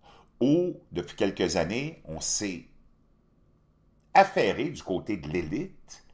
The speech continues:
à démoniser nos modes de vie, démoniser tes traditions culinaires,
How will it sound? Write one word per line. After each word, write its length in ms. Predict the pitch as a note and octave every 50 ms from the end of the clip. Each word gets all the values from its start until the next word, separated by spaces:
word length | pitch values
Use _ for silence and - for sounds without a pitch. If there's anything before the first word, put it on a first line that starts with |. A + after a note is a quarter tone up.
| - - _ - - - - _ - - _ - -
à 140 | - - - - - - - - - - -
démoniser 680 | D#3+ D#3 A#2 G2 E2+ D#2 D2 C#2+ - - - C#2+ - - - _ _ _ _ _ _ _ _ _ - - _ - - - _ - - - - - - - - - - - - - - -
nos 160 | F2 E2 E2 D2+
modes 220 | D#2+ D#2 D2 C#2
de 80 | D2+ D2+
vie, 180 | D2+ G#2+ C3
démoniser 840 | G#2+ D#2 C#2+ - F3+ F#3+ G3+ F#3+ B2 G2+ F2+ D#2+ - - C#3+ D#3 -
tes 120 | - D3+ -
traditions 520 | - G2 F2+ D#2 D2 - - - G2+ F#2+
culinaires, 580 | - - F2 D#2 D2+ D2 E2+ A2 D3+ F3+ F3